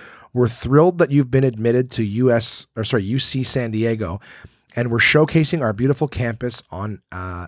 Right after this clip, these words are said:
admit day." Thousands of excited students shared the good news and started booking flights and hotel rooms. But two hours later, those same applicants received a second email from U C S D informing them that the first one was a mistake.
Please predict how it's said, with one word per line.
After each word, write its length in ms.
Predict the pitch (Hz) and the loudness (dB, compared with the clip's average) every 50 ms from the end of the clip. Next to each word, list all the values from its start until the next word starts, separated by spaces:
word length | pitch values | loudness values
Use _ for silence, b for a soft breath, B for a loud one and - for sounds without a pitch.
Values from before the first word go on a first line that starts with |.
| _ - | _ -10
admit 420 | 113 110 104 110 131 139 - - | -10 -8 -6 -4 -4 -4 -4 -4
day." 260 | - 95 78 - - - b b b b b b b b b b b b | -8 -8 -8 -10 -16 -20 b b b b b b b b b b b b
Thousands 500 | b - - 143 139 156 170 170 190 175 | b 0 2 4 4 4 4 2 0 -2
of 80 | 185 180 | -2 -2
excited 380 | 180 - - - 156 147 156 143 | -2 -2 2 2 2 2 2 0
students 400 | - - 143 131 127 139 135 - | -2 -2 -2 -2 -2 -2 -2 -2
shared 320 | - - 135 131 139 131 | 0 2 2 2 2 2
the 60 | 131 | 0
good 260 | 117 123 131 127 117 | 2 2 2 2 2
news 260 | 117 120 117 123 113 107 | 0 -2 0 0 0 -2
and 80 | 110 | -4
started 360 | - - 120 113 110 110 101 | -4 -2 0 0 0 0 -2
booking 280 | 107 113 110 - 127 120 | -2 -4 -2 -2 -4 -6
flights 400 | 113 - 107 101 110 110 110 - | -6 -4 -2 0 0 0 -2 -4
and 100 | 107 92 | -6 -6
hotel 380 | 85 110 110 - - 113 110 113 | -6 -6 -6 -2 -2 0 0 2
rooms. 300 | 107 98 85 82 85 - | 2 0 -2 -4 -6 -8
But 160 | - - - | -8 -8 -8
two 240 | - - 175 175 165 | -6 -4 0 2 4
hours 320 | 156 156 147 143 123 117 | 4 4 4 2 2 2
later, 400 | 113 123 123 113 107 95 104 B B B B B B B B | 2 2 2 2 2 0 -2 B B B B B B B B
those 180 | 120 117 113 - | 2 2 2 2
same 300 | - - 139 143 147 147 | 2 4 4 4 4 4
applicants 520 | 135 131 123 - 143 - - 123 110 - | 4 2 4 2 0 0 0 -2 -2 -2
received 320 | - 107 - 131 117 107 110 | -4 -4 -2 -2 -2 -2 -2
a 40 | 104 | -2
second 360 | - - 151 151 - 170 151 | 2 2 2 2 2 0 0
email 320 | 120 120 117 110 110 110 | 0 0 0 0 0 0
from 240 | 113 - 110 104 101 | 0 -2 -2 -2 -2
U 200 | 110 113 117 127 | 0 0 0 0
C 360 | 127 - - - 113 117 120 | 0 0 -2 0 0 0 0
S 220 | 104 104 101 - - | 0 -2 -4 -4 -2
D 260 | 113 117 117 113 113 | -2 0 0 0 0
informing 540 | 107 107 101 - - 127 127 135 135 131 120 | -2 -4 -4 -2 -2 0 0 2 0 0 0
them 220 | 113 110 113 117 | 0 0 0 -2
that 100 | 117 120 | -4 -4
the 60 | 104 | -6
first 340 | 98 - - 110 117 113 - | -8 -4 -2 -2 -2 -2 -2
one 160 | 123 117 113 | -4 -4 -2
was 140 | 110 107 95 | -2 -4 -4
a 40 | 98 | -4
mistake. 500 | 98 95 - - 123 113 107 101 98 | -4 -4 -2 0 0 0 0 0 -4